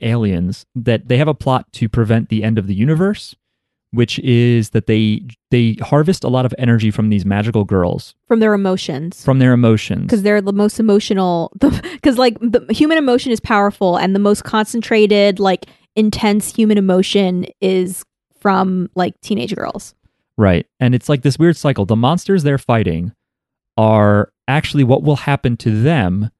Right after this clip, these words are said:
Speaker 1: if they do not sort of refresh their soul gems by vanquishing other witch-, witches. So I don't know how this cycle started, by the way. Um,
Speaker 2: They just came in and, and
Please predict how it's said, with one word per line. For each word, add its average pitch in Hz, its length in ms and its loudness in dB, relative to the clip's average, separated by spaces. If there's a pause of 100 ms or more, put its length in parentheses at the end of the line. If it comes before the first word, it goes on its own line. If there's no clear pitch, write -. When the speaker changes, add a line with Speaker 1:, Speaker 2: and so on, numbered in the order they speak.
(500)
Speaker 1:
if 143 260 0
they 127 220 2
do 123 160 2
not 107 420 0 (380)
sort 113 280 0
of 104 180 -2
refresh 131 560 0
their 110 220 2
soul 120 340 0
gems 95 500 -2 (240)
by 110 200 0
vanquishing 107 600 0
other 101 520 -2 (480)
witch-, 117 420 -4
witches. - 540 -6 (360)
So - 140 -4
I 165 60 2
don't 226 100 2
know 233 60 2
how 175 120 2
this 143 140 -2
cycle 127 240 -2
started, 151 380 0
by 165 140 0
the 170 100 0
way. 175 220 -4 (580)
Um, 92 560 0
Speaker 2:
They 262 200 2
just 294 200 -4
came 269 200 2
in 247 160 4
and, 214 300 2
and 185 280 0